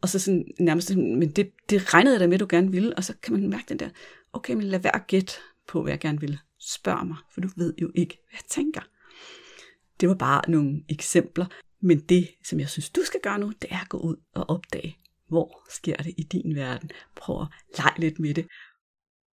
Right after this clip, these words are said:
Og måske bare få et lille smil på læben til at starte med. Du kan jo også se, hvor gør andre mennesker det. Det nemme er tit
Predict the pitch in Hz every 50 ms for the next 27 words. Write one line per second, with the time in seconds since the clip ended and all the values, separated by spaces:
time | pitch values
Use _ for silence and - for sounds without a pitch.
0 | _ _ - - 302 277 - - - - 190 - - 190 190 202 - - 196 190
1 | 190 196 190 190 190 - - 202 196 - - - - 196 165 156 147 - 147 156
2 | 147 139 165 190 185 185 - - - 151 - - - - - 185 - 170 170 -
3 | 156 - 240 170 160 160 165 165 175 247 - - - - - - - 190 165 -
4 | 147 - - - - - - - - 143 180 185 - 277 240 185 147 147 - -
5 | - - - - - _ - - - - - - _ _ _ - 220 220 196 226
6 | 247 320 392 - - - 190 185 185 - - - 185 175 - -